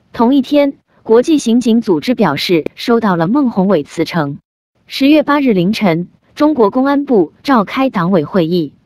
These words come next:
通报孟宏伟收受贿赂，涉嫌违法接受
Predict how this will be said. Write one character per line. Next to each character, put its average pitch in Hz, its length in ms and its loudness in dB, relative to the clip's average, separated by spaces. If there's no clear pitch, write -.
通 262 220 -2
报 247 180 2
孟 269 200 0
宏 220 180 0
伟 185 180 2
收 220 220 -4
受 208 180 0
贿 196 200 0
赂， 175 260 0
涉 - 220 0
嫌 190 260 0
违 185 160 0
法 180 200 -4
接 196 180 0
受 190 320 -2